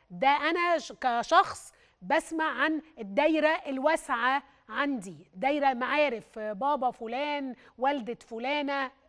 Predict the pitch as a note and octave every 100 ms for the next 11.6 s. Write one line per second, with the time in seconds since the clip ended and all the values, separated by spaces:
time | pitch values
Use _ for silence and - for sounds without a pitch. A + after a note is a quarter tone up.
0 | _ - - A3+ A#3 A#3+ A#3+ A#3 _ _
1 | F#3+ C4 C4 C#4+ A#3 G#3+ D#3 C#3 _ _
2 | _ A3 C4+ A3+ A3 C#4+ D4+ - C4+ D4
3 | D4 D4 D4 E4 C4+ - - - _ _
4 | _ - D#4+ F4 - E4 D4+ D#4+ C#4+ -
5 | D4+ B3+ B3+ A#3+ D4+ E4 - C4 C4+ D#4
6 | F4+ F#4 - _ _ _ B3 D4 E4+ F4
7 | E4+ D4+ B3+ E4 D#4+ D4 E4+ F4+ F4 D#4+
8 | D#4+ D#4 D#4+ C#4 E4 F4+ F#4+ F#4 F4+ D4
9 | F4 E4+ E4 - C#4 D4 D4+ A3 - -
10 | _ G#3 A#3+ C#4+ D4+ D4 D4+ A#3+ A#3+ E4
11 | E4 B3 - A#3 A3 G#3+